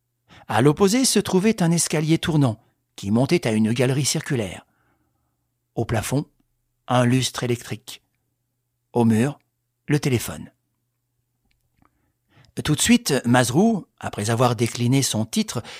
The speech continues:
et présenté son ami Perena comme envoyé également par le préfet de police, exposa l'objet de leur démarche. Monsieur Desmalions, sur des indices très graves dont il venait d'avoir connaissance,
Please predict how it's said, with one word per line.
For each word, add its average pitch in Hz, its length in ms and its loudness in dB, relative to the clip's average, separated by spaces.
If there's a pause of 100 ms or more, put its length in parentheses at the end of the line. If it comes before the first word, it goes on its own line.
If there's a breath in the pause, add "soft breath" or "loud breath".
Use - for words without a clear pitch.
(220 loud breath)
et 120 100 -2
présenté 131 500 0
son 110 220 -4
ami 117 240 0
Perena 117 540 0 (160)
comme 98 180 -4
envoyé 117 400 0
également 117 400 0
par 98 160 -4
le 101 100 0
préfet 113 300 -4
de 101 80 -4
police, 180 460 -4 (800 soft breath)
exposa 160 580 2
l'objet 135 400 2
de 131 80 0
leur 110 160 0
démarche. - 560 -8 (1200)
Monsieur 113 300 -2
Desmalions, 135 600 2 (300)
sur - 240 -8
des 104 160 -2
indices 123 360 -2
très 101 200 -10
graves 156 320 0 (220 loud breath)
dont 104 80 -4
il 101 180 -6
venait 139 300 2
d'avoir 120 400 -2
connaissance, 135 560 -2